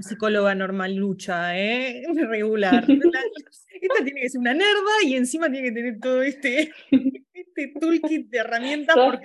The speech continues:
Speaker 2: este lado.
Speaker 1: <laughs> conmigo no, no alcanzaba solo una psicóloga, <laughs> necesitaba
Speaker 2: Sí,
Speaker 1: muchas cosas.
Speaker 2: sí, sí. Mm, y bueno, estudié esto porque a mí me daba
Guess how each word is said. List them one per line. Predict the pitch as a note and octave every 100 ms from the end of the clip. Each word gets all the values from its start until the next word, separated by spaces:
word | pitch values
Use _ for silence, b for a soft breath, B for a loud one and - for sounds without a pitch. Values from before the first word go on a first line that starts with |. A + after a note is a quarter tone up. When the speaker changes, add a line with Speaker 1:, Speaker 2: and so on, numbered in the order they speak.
| A3
Speaker 2:
este |
lado. | A3 A3+ B3 A#3 G3+ G3+ G#3 A3 B B _
Speaker 1:
<laughs> | F4+ D4+ -
conmigo | C4 C#4+ E4 E4
no, | D#4 D4+
no | C#4 D#4
alcanzaba | D#4 D#4 D4+ A#3+ G#3
solo | F#3+ G3+
una | G#3 G3+
psicóloga, | G3+ G#3+ C#4 D4
<laughs> |
necesitaba | C4+ C#4 C#4 C#4 C#4 D#4 D4+
Speaker 2:
Sí, |
Speaker 1:
muchas | A3 A3 G3 - _
cosas. | F#3+ G3+ -
Speaker 2:
sí, | F#3 F3+
sí. | F3+ _ _ _ - -
Mm, | E3 D#3 -
y | G#3+
bueno, | C4+ D4 G#3+ -
estudié | G3+ - A#3 A#3+ C4+ F4 G4+ E4+
esto | F4+ G#4
porque | G4 G#3 F#3+
a |
mí | G#3 B3+
me | C#4+
daba | A#3 G#3+ A#3+